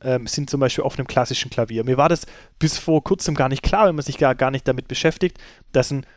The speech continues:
voll ausgestattetes Klavier achtundachtzig Tasten hat. Und dass es halt, ähm, unterteilt ist, unterbreche mich, weil du kannst Gitarre spielen, aber, ähm, eine Oktave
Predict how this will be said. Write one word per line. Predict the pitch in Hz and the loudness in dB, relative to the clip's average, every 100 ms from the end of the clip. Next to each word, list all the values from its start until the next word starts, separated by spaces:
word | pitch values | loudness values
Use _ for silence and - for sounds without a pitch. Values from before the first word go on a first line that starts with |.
| _ | _
voll | - - 196 | -2 2 4
ausgestattetes | 185 170 - 147 156 143 139 - | 4 0 -2 -2 2 0 -2 0
Klavier | 135 135 160 165 | 0 2 2 2
achtundachtzig | 151 - 147 151 - 143 | -2 -6 -6 -6 -6 -6
Tasten | - 139 - 110 | -4 -4 -6 -14
hat. | 104 - _ _ _ | -14 -16 _ _ _
Und | - 135 | -4 2
dass | 135 | 2
es | 139 143 | 2 4
halt, | 135 131 - - _ _ | 2 2 -12 -20 _ _
ähm, | 151 139 135 131 127 - - | 2 4 2 -2 -12 -12 -4
unterteilt | 147 135 - 160 | 0 0 4 2
ist, | 165 147 135 | 2 -2 -4
unterbreche | 131 127 - 160 170 | -4 -4 0 0 0
mich, | 147 | 0
weil | 127 | 0
du | |
kannst | 123 131 - | 0 -2 -4
Gitarre | 120 151 | -4 -4
spielen, | - 180 180 - - _ _ | -4 -6 -6 -8 -20 _ _
aber, | 147 139 135 135 - | 4 6 6 4 4
ähm, | 135 131 127 | 2 2 -2
eine | - 143 170 147 | 0 2 2 -2
Oktave | - 160 160 160 170 | 0 2 2 2 0